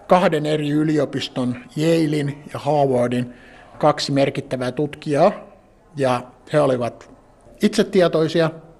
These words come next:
itsepintaisia, itsepäisiä ihmisiä, ja, tota, he joutuivat semmoiseen tieteelliseen riis-,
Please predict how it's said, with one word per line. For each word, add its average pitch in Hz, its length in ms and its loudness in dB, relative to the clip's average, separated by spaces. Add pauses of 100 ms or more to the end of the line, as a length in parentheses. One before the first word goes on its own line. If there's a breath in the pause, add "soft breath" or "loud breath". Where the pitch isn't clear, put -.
(200)
itsepintaisia, 139 880 0 (600)
itsepäisiä 127 800 -2
ihmisiä, 170 560 2 (600 loud breath)
ja, 139 100 2
tota, 131 440 2 (560)
he 170 240 4 (380)
joutuivat 190 520 4
semmoiseen 190 440 0
tieteelliseen 170 600 0
riis-, 170 260 -2